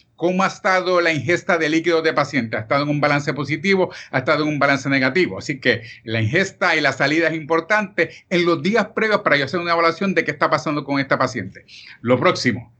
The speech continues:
entonces, eh, miro, ¿es posible que esté perdiendo sodio? Comparo una, un nivel, un balance entre la ingesta y la pérdida.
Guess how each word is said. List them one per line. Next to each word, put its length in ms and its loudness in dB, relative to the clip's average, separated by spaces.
entonces, 580 -2
eh, 400 0
miro, 680 2
¿es 140 -2
posible 480 0
que 80 2
esté 200 0
perdiendo 400 2
sodio? 560 -2
Comparo 540 0
una, 300 -2
un 100 -2
nivel, 420 0
un 140 -2
balance 340 2
entre 240 0
la 80 2
ingesta 480 2
y 40 0
la 160 4
pérdida. 460 0